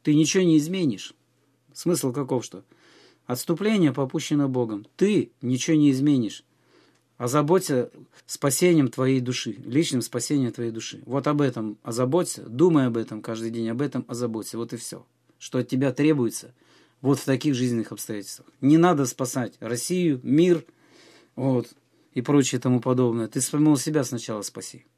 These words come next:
<clears throat> А то обычно все начинают там с того, что спасать Россию, мир там спасать. При этом сами одержимые, бесноватые,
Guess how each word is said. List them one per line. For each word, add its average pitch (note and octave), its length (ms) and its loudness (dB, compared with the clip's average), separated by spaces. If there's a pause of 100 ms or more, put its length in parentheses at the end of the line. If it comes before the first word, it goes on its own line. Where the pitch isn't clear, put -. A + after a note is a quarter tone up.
(2000)
<clears throat> B2+ 540 -2
А B2+ 80 -8
то D#3 140 4
обычно D#3 320 2
все C#3+ 220 0
начинают C3 440 0
там A#2+ 100 -6
с A2 60 -14
того, C#3+ 180 -2
что C3 140 -10
спасать A#2+ 440 -6
Россию, B2 440 -2
мир C#3+ 240 2
там B2+ 160 -8
спасать. A#2 440 -12 (1120)
При C3 240 2
этом C3+ 200 2
сами C#3+ 320 2
одержимые, B2+ 500 2
бесноватые, A#2 720 -6